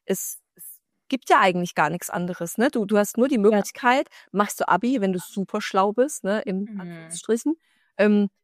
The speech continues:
Speaker 1: dann studierst du oder machst halt eine Ausbildung, dann suchst du dir einen sicheren Arbeitgeber und dann merkst du auf einmal, ja, warum werden denn die Menschen krank,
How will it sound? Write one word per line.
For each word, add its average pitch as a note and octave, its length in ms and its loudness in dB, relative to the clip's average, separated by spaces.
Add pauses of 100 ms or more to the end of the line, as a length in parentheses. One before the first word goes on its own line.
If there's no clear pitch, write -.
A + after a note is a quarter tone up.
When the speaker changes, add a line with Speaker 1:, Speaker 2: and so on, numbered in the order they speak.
Speaker 1:
dann G#3+ 180 4
studierst G3+ 680 0
du C4+ 300 -2
oder G3+ 300 2
machst G3+ 320 -4
halt G3 160 -2
eine - 120 -2
Ausbildung, B3 720 0 (220)
dann G#3+ 160 2
suchst - 320 -10
du F#3+ 40 -6
dir G3 100 2
einen F#3+ 200 2
sicheren A3 520 -4
Arbeitgeber F#3 800 0 (300)
und G3+ 100 2
dann G3 140 4
merkst G3 300 0
du G3 60 0
auf F#3 200 -2
einmal, F#3 520 0
ja, F#3+ 160 2
warum F#3+ 240 -2
werden F#3+ 220 2
denn F#3 140 0
die F#3 80 0
Menschen F3+ 320 -4
krank, G#3+ 440 0